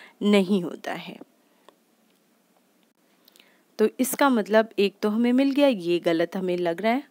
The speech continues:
आगे पढ़ लेते हैं। यदि अंड कोशिका निषेचित नहीं होती तो गर्भाशय परत के साथ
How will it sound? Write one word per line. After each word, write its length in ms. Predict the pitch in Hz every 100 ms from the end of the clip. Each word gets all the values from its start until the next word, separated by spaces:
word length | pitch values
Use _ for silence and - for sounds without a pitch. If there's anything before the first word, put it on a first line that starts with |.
| _
आगे 240 | 175 170 208
पढ़ 200 | 220 233
लेते 280 | 247 240
हैं। 100 | 320 453 - - - - 226
यदि 280 | 294 285
अंड 360 | 381 233 269 294
कोशिका 580 | 208 190 - 190 208 226
निषेचित 640 | 208 185 196 185 240 226
नहीं 340 | 180 208 277 277
होती 400 | 185 - 185 233
तो 180 | 202
गर्भाशय 680 | 180 175 170 175 175 - 220
परत 380 | - 175 170 -
के 140 | 175
साथ 280 | 175 170